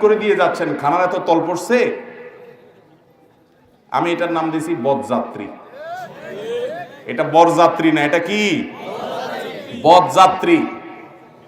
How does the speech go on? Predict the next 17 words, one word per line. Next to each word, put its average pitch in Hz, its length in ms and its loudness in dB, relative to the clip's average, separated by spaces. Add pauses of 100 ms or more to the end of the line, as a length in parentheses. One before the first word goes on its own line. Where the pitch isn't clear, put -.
(340)
ছেলেরা 175 460 4
বাপের 165 360 6
বাড়ি, 175 340 4
মেয়ের 175 240 2
বাপের 170 340 4
বাড়িতে 170 360 4
অর্থাৎ 151 280 0
শ্বশুর 180 280 -2
বাড়িতে 185 300 4
লোকজন 175 340 2
নিয়ে 180 180 0
খাবেন। 180 360 6 (680)
অনেক 165 200 0 (120)
ছোট 175 140 -6
লোক 202 320 0
ছেলে 175 240 0
আছে, 139 320 0